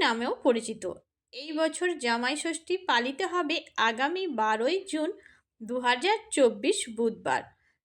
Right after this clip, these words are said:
জামাই ষষ্ঠী হল বিশেষভাবে শাশুড়ি মা ও জামাই বাবাজির উৎসব। তবে তার সঙ্গে মেয়ে,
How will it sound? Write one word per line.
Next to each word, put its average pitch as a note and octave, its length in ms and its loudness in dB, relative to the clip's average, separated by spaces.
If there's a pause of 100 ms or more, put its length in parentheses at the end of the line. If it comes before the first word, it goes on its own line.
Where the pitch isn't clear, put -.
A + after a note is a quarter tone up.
(160)
জামাই E4+ 340 0
ষষ্ঠী G#4 420 -2
হল D#4+ 200 4 (100)
বিশেষভাবে F4+ 760 2
শাশুড়ি D#4 540 0
মা F4 180 2 (280)
ও F#4+ 100 -2
জামাই B3 480 -2
বাবাজির F4 500 0 (100)
উৎসব। A3+ 440 0 (560)
তবে A#3+ 280 0 (340)
তার B3 200 0
সঙ্গে F4+ 380 -2
মেয়ে, C#4+ 380 0